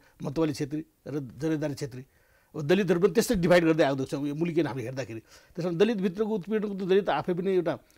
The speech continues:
उत्पीडनमा बाँचेको एउटा सर्वहारा वर्ग हो, पछाडि परेको समुदाय हो। त्यस कारण दलितलाई पनि अझ डिभाइड गर्ने हिसाबले दलितभित्र अझ विभाजन, विसङ्गीत अवस्था पाउनलाई शासक वर्गले बनाएको कुरा हो। त्यस कारणले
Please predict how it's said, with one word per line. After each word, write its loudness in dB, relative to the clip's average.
उत्पीडनमा 0
बाँचेको -2
एउटा -4
सर्वहारा -8
वर्ग -10
हो, -10
पछाडि -12
परेको -12
समुदाय -16
हो। -16
त्यस 0
कारण 2
दलितलाई 4
पनि 4
अझ 6
डिभाइड 4
गर्ने 2
हिसाबले -10
दलितभित्र -2
अझ -2
विभाजन, -4
विसङ्गीत -8
अवस्था -8
पाउनलाई -10
शासक -2
वर्गले 2
बनाएको -4
कुरा -6
हो। -6
त्यस -8
कारणले -2